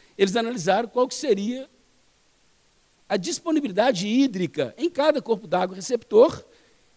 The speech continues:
e expressaram isso em termos de litros por habi-,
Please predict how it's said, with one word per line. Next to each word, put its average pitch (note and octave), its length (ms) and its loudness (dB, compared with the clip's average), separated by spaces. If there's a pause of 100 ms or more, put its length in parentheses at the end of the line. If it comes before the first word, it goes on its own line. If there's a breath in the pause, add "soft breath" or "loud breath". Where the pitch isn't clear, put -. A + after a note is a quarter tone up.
(180)
e C4+ 300 -4
expressaram C4 680 -2
isso A#3 300 -4
em F4 80 0
termos A#3+ 400 2
de D4 260 -4 (320)
litros F#4 760 -4 (340)
por A3+ 160 4
habi-, B3+ 180 2